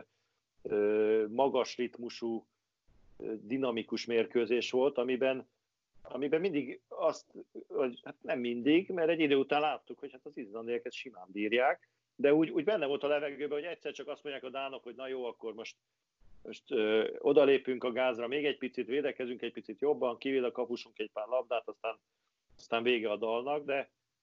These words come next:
de nem tudták, ö, az izlandiakat megtörni, és, ö,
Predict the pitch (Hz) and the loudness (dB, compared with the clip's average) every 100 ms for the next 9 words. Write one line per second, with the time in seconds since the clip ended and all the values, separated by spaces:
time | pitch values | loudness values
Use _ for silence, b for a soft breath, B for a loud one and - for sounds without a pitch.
0 | _ 110 143 185 135 107 - 120 117 123 | _ -8 -4 -4 -6 -16 -8 -8 -6 -4
1 | 117 117 113 123 123 120 120 117 120 123 | -4 -4 -8 -10 -10 -6 -6 -6 -8 -8
2 | 120 - 127 123 147 190 131 123 - 131 | -10 -2 0 0 -2 -2 0 0 2 2
3 | 131 | 2